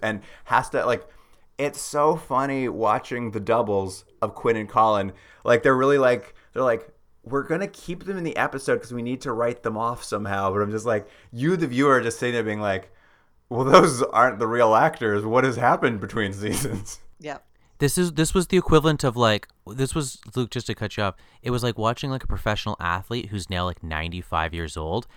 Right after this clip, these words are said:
Speaker 3: and he comes back for, like, one more game in the pros, and you're, like, watching this, like, decaying, dying person. You're just like, "What is this? Like,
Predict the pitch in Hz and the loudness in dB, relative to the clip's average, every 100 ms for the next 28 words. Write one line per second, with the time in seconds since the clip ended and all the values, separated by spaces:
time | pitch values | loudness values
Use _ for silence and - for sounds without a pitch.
0 | - - 95 - 151 202 - 90 - 101 | -14 -6 -4 2 2 2 4 4 4 -2
1 | 90 85 85 92 90 90 87 92 87 85 | -2 -2 0 0 2 -2 -2 -4 -4 -4
2 | 82 - 95 85 78 73 - 104 95 87 | -4 -4 -2 -2 -4 -6 -4 0 0 2
3 | 90 92 101 90 - 87 78 - 90 - | 2 2 -2 -6 -4 -6 -6 -10 -10 -4
4 | 90 87 87 76 82 80 82 - 80 78 | -2 -2 -4 -2 -2 -2 -4 -6 -8 -8
5 | - 71 71 _ _ - 107 101 92 113 | -10 -12 -16 _ _ -8 -4 -4 0 0
6 | 110 113 82 78 - 98 90 | 0 -2 -6 -6 -4 -2 -2